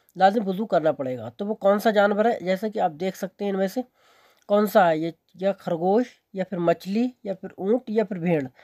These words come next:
ان میں سے چار میں سے ایک ہے تو آپ کو بتانا ہے۔ تو صحیح اتر ہوگا دوستو اس کا اونٹ۔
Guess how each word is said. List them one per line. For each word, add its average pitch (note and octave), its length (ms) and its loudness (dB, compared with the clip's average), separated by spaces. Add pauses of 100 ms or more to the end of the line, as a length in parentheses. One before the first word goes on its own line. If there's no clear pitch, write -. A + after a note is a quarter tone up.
(300)
ان A3 140 0
میں C4+ 80 8
سے - 160 -2
چار A3 240 8
میں A#3+ 120 0
سے - 120 -10
ایک G#3 240 -2
ہے B3 60 0
تو A#3 120 -2
آپ F#3+ 200 2
کو C#4+ 120 -10 (420)
بتانا D3+ 460 0
ہے۔ A#2+ 60 -8 (1200)
تو B3+ 80 -8
صحیح C4 260 8
اتر C4+ 220 2
ہوگا B3 300 6
دوستو B3 300 -4
اس A#3+ 140 -2
کا C4 100 -2
اونٹ۔ - 520 -6